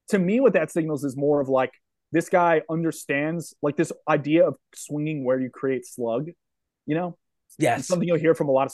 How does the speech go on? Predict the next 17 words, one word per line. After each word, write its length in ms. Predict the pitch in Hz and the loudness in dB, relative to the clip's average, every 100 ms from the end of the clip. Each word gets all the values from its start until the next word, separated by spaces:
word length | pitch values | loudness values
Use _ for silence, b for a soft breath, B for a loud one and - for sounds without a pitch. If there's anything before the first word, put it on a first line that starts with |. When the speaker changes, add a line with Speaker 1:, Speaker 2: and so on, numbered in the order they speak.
| - | -8
Speaker 1:
hitting 160 | 131 127 | -10 -4
coaches. 420 | 135 156 185 185 _ - | -2 0 -2 -6 _ 0
I 60 | 165 | 2
really 280 | 208 302 180 | 4 4 6
like 280 | 160 180 | 4 4
that 180 | 165 139 | 0 0
as, 120 | 127 | -2
like, 220 | 127 127 - | -6 -6 -4
a, 220 | 120 107 _ _ _ - | -6 -6 _ _ _ -6
you 80 | 151 | 0
know, 200 | 147 135 123 | 0 0 2
relative 460 | 160 220 247 214 175 | 6 6 6 2 -4
to 80 | |
how 140 | 170 160 | 0 0
often 340 | 139 151 147 | 0 -2 -4
you 100 | 135 | -10
swing, 560 | - 147 143 131 120 | -10 -6 -4 -2 -6